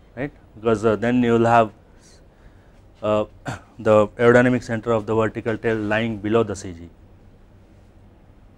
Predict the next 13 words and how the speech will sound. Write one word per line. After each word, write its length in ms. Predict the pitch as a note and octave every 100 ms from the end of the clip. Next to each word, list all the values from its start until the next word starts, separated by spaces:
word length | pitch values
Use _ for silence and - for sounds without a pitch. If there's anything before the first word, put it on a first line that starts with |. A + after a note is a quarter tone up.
| _ - - _ _ -
right. 180 | G#2+ C#3+ - - - - _ - - -
So, 480 | - D3+ C#3+ - B2 - -
uh, 260 | B2+ B2 A#2 - - - - - - - - - - - - - - - - - - - _ C#3
if 180 | C3+ -
we 100 | D#3
try 240 | D3 D3
to 160 | D#3+ D#3
make 220 | C3+ C3+
any 160 | C3+ B2+
sense 280 | C3+ C3
out 220 | B2 A2+ G#2+
of 140 | G2
it, 160 | G2+